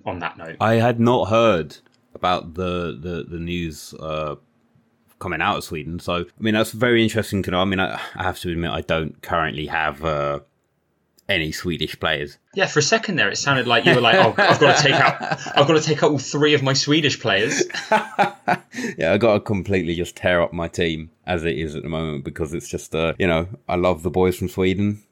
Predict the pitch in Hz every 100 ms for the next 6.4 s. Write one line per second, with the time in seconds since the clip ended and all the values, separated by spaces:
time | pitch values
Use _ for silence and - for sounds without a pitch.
0 | - 80 82 90 67 95 98 98 95 98
1 | - 104 107 90 101 95 95 - 87 92
2 | 95 107 90 85 98 101 90 92 90 -
3 | 87 82 85 113 90 - 98 92 107 101
4 | 87 92 87 90 85 - _ _ _ _
5 | 92 80 90 87 85 82 - - - 92
6 | 82 80 80 76